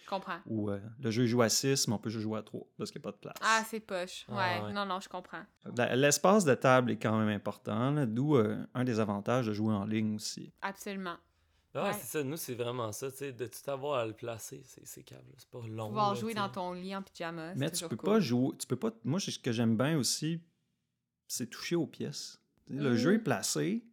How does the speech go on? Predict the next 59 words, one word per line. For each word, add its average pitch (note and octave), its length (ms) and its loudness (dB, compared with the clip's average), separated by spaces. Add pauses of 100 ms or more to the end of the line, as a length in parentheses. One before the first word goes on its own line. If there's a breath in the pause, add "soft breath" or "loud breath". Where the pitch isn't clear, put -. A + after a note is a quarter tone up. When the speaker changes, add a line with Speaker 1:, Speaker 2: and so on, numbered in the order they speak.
Speaker 2:
mais G#2+ 160 -4
juste D3 360 -6
pendant B2 200 2
que C#3 60 4
j'explique C3+ 320 -4
les E3+ 100 2
règlements, B2 360 0
les D#3 100 0
gens, B2 140 0
ils D3+ 80 -4
peuvent B2 180 -4
toucher - 260 -10
aux C#3 80 -2
pièces. - 520 -10
Puis - 100 -12
là, B2 60 2
ils - 80 0
Speaker 3:
Ouais. A#2 60 -2
Speaker 2:
regardent, A#2 460 4
puis A#2+ 120 -2
ils A2 80 2
m'écoutent G#2+ 300 -2
pas, A3 180 -2
là, G#3 160 8
mais C3 200 10
Speaker 1:
Ouais. A3 280 10
Speaker 2:
ils, A#3 60 4
Speaker 1:
<laughs> C#3 360 10
Speaker 2:
mais D#3 60 12
ils E3 160 10
touchent F3 180 6
aux G#3+ 100 10
pièces, D#3 380 6
puis C3 120 4
ils G#2+ 60 -2
peuvent D3+ 300 8
Speaker 3:
Mais C#3+ 120 4
pour E3 280 -6
Speaker 2:
se - 120 -6
familiariser B2+ 520 6
Speaker 3:
t'introduire - 20 -
Speaker 2:
avec E3 120 4
Speaker 3:
au C3+ 80 4
Speaker 2:
le A#2+ 40 6
Speaker 3:
jeu, G#2+ 140 0
Speaker 2:
jeu. B2 60 2
Speaker 3:
tu C#3+ 60 2
sais, F#3 120 0
mettons, D3+ 280 -4
on E3 80 -4
a D3 40 -2
essayé D#3 220 -8
de F3+ 60 -16
faire E3+ 220 -2
commencer C3+ 480 -2
à C3+ 140 -2
jouer B2 200 -4
ma B2+ 180 -2
mère, A2+ 320 -4